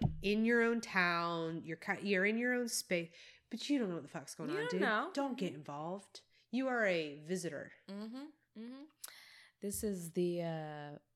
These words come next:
Speaker 2: sixteenth century locked up <laughs> abroad
Speaker 1: Yeah, like,
Speaker 2: synopsis. Like, not
Speaker 1: mind your
Speaker 2: synopsis,
Speaker 1: business.
Speaker 2: like,
Speaker 1: Mind your
Speaker 2: intro.
Speaker 1: business.
Speaker 2: Yep. Mm-hmm, mm-hmm.
Speaker 1: You don't know what's going on. You've acknowledged it already that you don't know what's going on. That's why you're sitting by yourself in the bar.
Speaker 2: Mm-hmm, mm-hmm, mm-hmm.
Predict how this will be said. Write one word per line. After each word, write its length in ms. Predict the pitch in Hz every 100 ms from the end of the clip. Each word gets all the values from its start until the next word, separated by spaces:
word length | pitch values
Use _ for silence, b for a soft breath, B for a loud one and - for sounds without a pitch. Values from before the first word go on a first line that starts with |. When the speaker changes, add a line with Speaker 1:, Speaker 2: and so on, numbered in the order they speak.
| -
Speaker 2:
sixteenth 600 | - 190 - - 175 165
century 720 | - 165 165 170 160 156 151 147
locked 360 | 151 151 -
up 120 | - 175
<laughs> 60 |
abroad 420 | 202 175 - - - - - - - 269 -
Speaker 1:
Yeah, 640 | 311 359 339 262 214 196
like, 200 | 226 262
Speaker 2:
synopsis. 640 | 262 254 - 196 - 196 202 B B B B -
Like, 160 | 190
not 140 | 196 170
Speaker 1:
mind 140 | 254
your 80 | 254
Speaker 2:
synopsis, 340 | 240 226 214
Speaker 1:
business. 520 | 196 156 143 - - - _ _ _ _
Speaker 2:
like, 40 | 190
Speaker 1:
Mind 140 | 190
your 60 | 175 180
Speaker 2:
intro. 60 | 165 165
Speaker 1:
business. 340 | 151 185 - -
Speaker 2:
Yep. 80 | 170
Mm-hmm, 160 | 175 202 -
mm-hmm. 220 | 160 160 165
Speaker 1:
You 140 | 175 170
don't 260 | 135 147
know 60 | 170
what's 140 | 196
going 180 | - 226
on. 260 | 185 165 165 - _ _ _
You've 160 | 180 175
acknowledged 580 | 147 139 151 214 247 -
it 80 | 147
already 300 | 135 160 214
that 180 | 165 -
you 60 |
don't 140 | 170 151
know 60 | 151
what's 120 | -
going 180 | 165 151
on. 100 | 170
That's 160 | 175 -
why 60 |
you're 120 | 175 160
sitting 340 | - 226 214
by 60 | 233
yourself 320 | 226 180 170
in 60 | 165
the 40 |
bar. 300 | 151 117 - _ 175
Speaker 2:
Mm-hmm, 160 | 175
mm-hmm, 300 | 170 165 -
mm-hmm. 580 | 165 160 151 _ 156 156